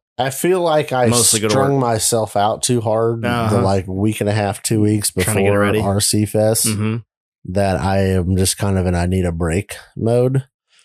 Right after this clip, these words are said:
Speaker 1: Life gets you that way sometimes, I suppose.
Speaker 2: Yep.
Speaker 1: So
Speaker 2: Yeah, 'cause you're doing it every day.
Speaker 1: <sighs> every day until, like,
Speaker 2: Yep.
Speaker 1: one, two o'clock in the morning. Just
Speaker 2: Look how much progress you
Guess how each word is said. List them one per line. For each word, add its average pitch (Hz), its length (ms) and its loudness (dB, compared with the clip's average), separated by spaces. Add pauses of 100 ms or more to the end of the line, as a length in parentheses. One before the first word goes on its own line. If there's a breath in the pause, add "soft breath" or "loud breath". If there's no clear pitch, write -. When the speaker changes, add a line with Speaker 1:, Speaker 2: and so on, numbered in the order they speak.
(1120 soft breath)
Speaker 1:
Life 95 480 -2
gets 104 240 0
you 104 60 0
that 95 200 0
way 104 260 2
sometimes, 107 580 -2
I 104 80 2
suppose. 104 500 0 (220)
Speaker 2:
Yep. 175 180 -4 (760)
Speaker 1:
So 104 760 0 (300)
Speaker 2:
Yeah, 135 100 0
'cause 101 140 -4
you're 135 100 0
doing 113 160 -2
it 101 60 -6
every 98 160 -8
day. 101 360 -4
Speaker 1:
<sighs> - 60 -8
every 95 560 0
day 101 300 2
until, 92 380 -2
like, 80 340 -2 (180)
Speaker 2:
Yep. 117 140 -6
Speaker 1:
one, 101 260 0
two 107 140 0
o'clock 101 320 -2
in 107 40 0
the 104 60 0
morning. 101 560 0
Just 98 220 0
Speaker 2:
Look 156 120 -2
how 170 60 -2
much - 160 -6
progress 104 380 -4
you 101 80 0